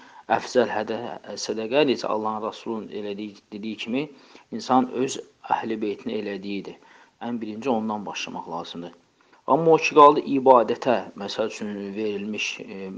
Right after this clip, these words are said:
məbləğ, ibadətə sərf olunan məbləğ. Misal üçün, həcc ibadətidir. Həcc, məsəl üçün, e, dörd minə də var, beş minə də var. E,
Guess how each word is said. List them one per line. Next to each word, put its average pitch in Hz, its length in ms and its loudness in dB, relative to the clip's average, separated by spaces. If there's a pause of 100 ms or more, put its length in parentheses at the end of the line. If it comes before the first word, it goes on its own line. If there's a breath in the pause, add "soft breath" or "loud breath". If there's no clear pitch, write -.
məbləğ, 95 460 -4
ibadətə 101 400 -2
sərf - 360 -2
olunan 98 380 -6
məbləğ. 92 460 -8
Misal 117 320 0
üçün, 110 180 -4 (1000)
həcc 110 380 -8
ibadətidir. 107 680 -6 (540 loud breath)
Həcc, 120 260 2
məsəl 110 360 0
üçün, 110 220 -6 (360 loud breath)
e, 104 120 -6
dörd 120 380 4
minə 117 240 0
də 110 100 0
var, 113 380 0
beş - 300 0
minə 113 240 -6
də 110 120 0
var. 110 300 4 (500 soft breath)
E, 98 100 -6